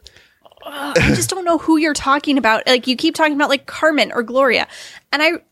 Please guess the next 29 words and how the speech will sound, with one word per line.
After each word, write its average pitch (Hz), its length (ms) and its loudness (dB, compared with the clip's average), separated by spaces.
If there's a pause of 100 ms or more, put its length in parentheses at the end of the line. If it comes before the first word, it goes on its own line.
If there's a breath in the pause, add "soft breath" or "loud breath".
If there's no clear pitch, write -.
(320)
like, 320 300 0 (120)
I 294 120 2
just 302 380 -2
don't 294 300 -2
see, 294 640 0
no 240 200 -2
matter 254 360 2
how, 262 480 0 (440 soft breath)
like, 233 240 -2 (240)
streamlined 277 720 2
or 226 160 4
easy 269 300 0
to 262 180 -6
learn 247 420 0 (220)
whatever 240 340 2
the 240 100 2
rule 254 300 -4
book 233 320 0
is, 233 380 0 (260 loud breath)
Carmen 294 300 0
and 392 120 -2
Gloria 269 400 4
are 247 120 2
not 247 300 0
going 285 220 2
to 277 100 -4
be 254 160 0
the 285 100 0
people 262 400 0